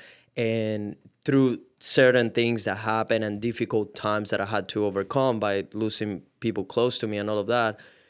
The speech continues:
I had to, you know, I had, I was presented with the opportunity to really pursue the thing that I wanted, which was making videos and helping people, you know, have tell their stories through video. So,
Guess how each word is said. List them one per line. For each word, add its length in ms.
I 80
had 200
to, 360
you 100
know, 120
I 120
had, 200
I 60
was 180
presented 680
with 100
the 80
opportunity 680
to 520
really 300
pursue 380
the 140
thing 320
that 140
I 80
wanted, 580
which 220
was 340
making 280
videos 360
and 120
helping 600
people, 460
you 100
know, 200
have 360
tell 280
their 100
stories 380
through 280
video. 300
So, 720